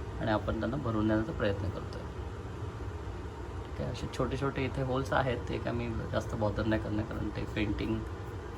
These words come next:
करणारच आहेत ते लोकं. So,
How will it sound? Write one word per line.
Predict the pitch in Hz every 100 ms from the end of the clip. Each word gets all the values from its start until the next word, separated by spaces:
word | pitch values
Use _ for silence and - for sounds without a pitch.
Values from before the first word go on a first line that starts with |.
| - -
करणारच | 110 110 107
आहेत | 107 101
ते | 101
लोकं. | 98 - - - - - - - - - - - - - - - -
So, | -